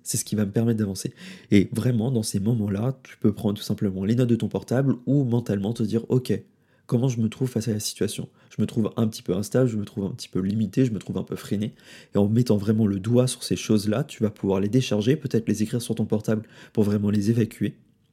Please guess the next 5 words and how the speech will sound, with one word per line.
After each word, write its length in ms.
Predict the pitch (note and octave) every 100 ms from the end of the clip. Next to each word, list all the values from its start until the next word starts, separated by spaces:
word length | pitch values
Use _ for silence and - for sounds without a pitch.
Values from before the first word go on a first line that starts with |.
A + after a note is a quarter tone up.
| _ _ _ - -
Et 160 | G#2+ - -
ensuite, 800 | E3 E3 - - C3+ F3 - -
et 80 | G#2+
seulement 520 | - D3 C#3+ A#2+ - -
ensuite 580 | B2 - - A#2 -